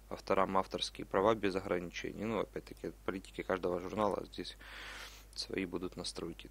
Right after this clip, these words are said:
То есть в данном случае у нас нет и нет. После этого заполняем ваше имя и почта. Ну, мы здесь заполнили от имя одного из редакторов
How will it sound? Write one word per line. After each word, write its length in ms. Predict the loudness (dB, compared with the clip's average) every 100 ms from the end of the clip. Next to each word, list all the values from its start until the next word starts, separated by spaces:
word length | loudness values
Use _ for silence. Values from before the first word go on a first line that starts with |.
| -10
То 80 |
есть 100 | -4
в 20 | 2
данном 280 | 2 2
случае 360 | -2 -4 -4 -6
у 40 |
нас 240 | -6 -6 -8 -12 -20 -12
нет 260 | -2 -2 -2 -8 -16 -12
и 60 |
нет. 280 | -12 -12 -16 -20 -20 _ _ _ _ _ _ _ _ _ _ _ _ _ _ _ -20 -20 2
После 300 | 2 6 4
этого 260 | 4 2 -2 -6
заполняем 680 | -4 0 0 0 -4 -6 -10 -16 -2
ваше 340 | 2 4 2
имя 320 | 2 2 0 -4 -12 -20 -20 -20 -20 -20 -20 -20 -20 -20 -20 -4
и 240 | -2 -2 -4 -20 -12
почта. 380 | -8 -6 -8 -12 -18 -20 -20 -20 -8
Ну, 180 | -4 -4 -6 -6
мы 200 | -4 -4 -6 -10
здесь 300 | -6 -4 -4
заполнили 500 | -2 0 0 0 0
от 280 | 0 -2
имя 320 | -2 -6 -4 -8 -10 -20 -20 -18 -18 -18 -20 -20 -20 _ _ _ _ _ _ _ _ -8
одного 320 | -2 2 2
из 100 | 2
редакторов 720 | 0 0 0 0 0 0 -2